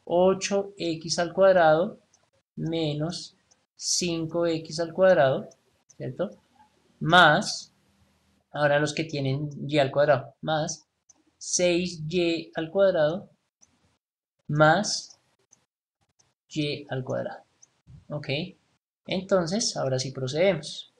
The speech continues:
ya teniendo los términos semejantes agrupados. Esperamos los coeficientes de esos monomios semejantes, entonces decimos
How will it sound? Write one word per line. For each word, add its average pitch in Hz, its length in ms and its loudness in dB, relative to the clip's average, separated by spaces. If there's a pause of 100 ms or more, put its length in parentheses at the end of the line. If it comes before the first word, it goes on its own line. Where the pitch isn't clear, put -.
ya 127 220 -8
teniendo 131 320 -6
los 135 160 -10
términos 127 400 -4
semejantes 127 480 -8
agrupados. 165 560 -4 (580)
Esperamos 139 400 -2
los 147 160 -6
coeficientes 135 800 -4
de 131 80 -4
esos 135 500 -6
monomios 127 400 -4
semejantes, 131 560 -4
entonces 127 240 -6
decimos 127 480 -8